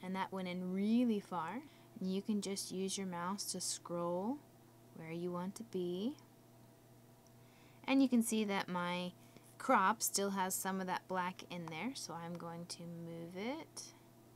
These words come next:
until I've just barely blocked out the black. And I'll do the same thing on the other side, so I'm gonna scroll out and then scroll back into this corner.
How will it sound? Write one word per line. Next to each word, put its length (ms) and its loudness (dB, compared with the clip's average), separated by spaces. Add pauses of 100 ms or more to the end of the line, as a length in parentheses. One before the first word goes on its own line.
(680)
until 600 -4 (1000)
I've 160 -14
just 360 -6
barely 500 2 (120)
blocked 360 0
out 220 -2
the 40 -6
black. 460 -2 (1040)
And 80 -12
I'll 80 -4
do 100 -2
the 140 -2
same 340 2
thing 180 -2
on 100 -4
the 120 -6
other 140 -4
side, 420 0
so 80 -4
I'm 60 -4
gonna 160 -8
scroll 800 -2 (100)
out 720 0 (1600)
and 160 -6
then 180 -14
scroll 500 -4
back 280 -8
into 380 -8
this 240 -2
corner. 480 -4